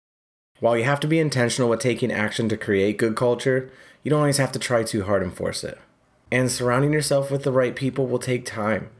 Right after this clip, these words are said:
Some people will hop on board quickly, but others might need a little help to get there. Once you have a solid foundation and you're maintaining a clear and consistent message about your values,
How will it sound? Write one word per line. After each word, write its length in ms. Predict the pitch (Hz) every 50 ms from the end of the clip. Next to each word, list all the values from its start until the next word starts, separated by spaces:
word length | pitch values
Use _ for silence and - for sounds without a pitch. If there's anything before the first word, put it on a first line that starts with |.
| _ _ _
Some 280 | - - - 123 120 120
people 200 | 135 127 127 131
will 80 | 127
hop 240 | 123 131 135 131 135
on 160 | 139 135 131
board 240 | 127 135 135 135 135
quickly, 460 | - 143 139 139 139 139 139 139 139 - -
but 120 | - -
others 240 | 131 131 139 135 139
might 160 | 139 139 120
need 180 | 92 120 123 117
a 60 | 120
little 200 | 113 113 110 104
help 260 | 101 110 98 - -
to 80 | - 98
get 220 | 90 98 92 -
there. 200 | - 80 71 - - _ _ _ _ _ _ _ _ _ _ _ _ -
Once 260 | 117 135 139 135 143
you 80 | 147
have 140 | 143 131 -
a 40 | 131
solid 340 | - - 127 127 131 127 127
foundation 680 | 151 131 127 127 127 123 127 120 - - 131 127 127
and 180 | - - 117 120
you're 80 | 117 117
maintaining 500 | 120 117 120 120 123 127 123 123 120 120
a 60 | 113
clear 260 | - - 127 117 113
and 100 | 113 110
consistent 440 | 123 110 107 - 117 - - 95 80
message 340 | 107 107 107 - 123 107 113
about 320 | 101 117 110 107 107 -
your 80 | 113 104
values, 540 | 101 107 101 104 104 104 104 107 107 -